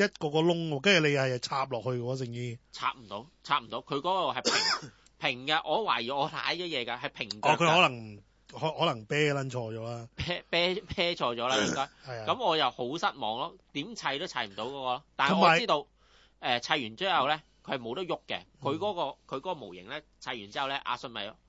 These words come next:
Speaker 2: 好似，誒，紮起個馬噉樣，跟住攞條鎖鏈噉樣嘅。
Speaker 1: 係，係，係。
Speaker 2: 唔得咯，因為佢紮唔到馬啦嘛。噉唯有係淨係件聖衣翹埋，翹埋擺喺度咯。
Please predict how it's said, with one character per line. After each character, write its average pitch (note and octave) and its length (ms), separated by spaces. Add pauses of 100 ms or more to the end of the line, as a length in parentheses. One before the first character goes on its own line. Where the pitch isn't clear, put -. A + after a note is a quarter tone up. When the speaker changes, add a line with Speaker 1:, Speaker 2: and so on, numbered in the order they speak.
Speaker 2:
好 D3 120
似， D3+ 100
誒， C3 200 (1200)
紮 B2 200
起 C#3 140
個 D3+ 60
馬 A2+ 280
噉 C#3 160
樣， C#3+ 80
跟 D#3+ 140
住 C#3 80 (280)
攞 B2+ 120
條 B2 140
鎖 A2 220
鏈 A#2+ 120
噉 B2 100
樣 A#2 200
嘅。 A2 100
Speaker 1:
係， C3 300
係， A2 200
係。 G#2+ 200 (840)
Speaker 2:
唔 G2+ 120
得 C#3+ 120
咯， D3+ 220 (460)
因 G3+ 140
為 D3+ 80
佢 C#3+ 120
紮 A2 200
唔 G#2 40
到 G2+ 100
馬 A2+ 200
啦 A#2+ 80
嘛。 A2 220 (160)
噉 F3+ 120
唯 D3 160
有 A#2 120
係 C3 160
淨 A#2+ 160
係 A#2+ 200
件 C3+ 140
聖 C3+ 200
衣 D3 200
翹 A2+ 160
埋， F#2+ 240 (100)
翹 B2 120
埋 A2 160
擺 G#2+ 280
喺 C3 40
度 G#2 140
咯。 B2+ 140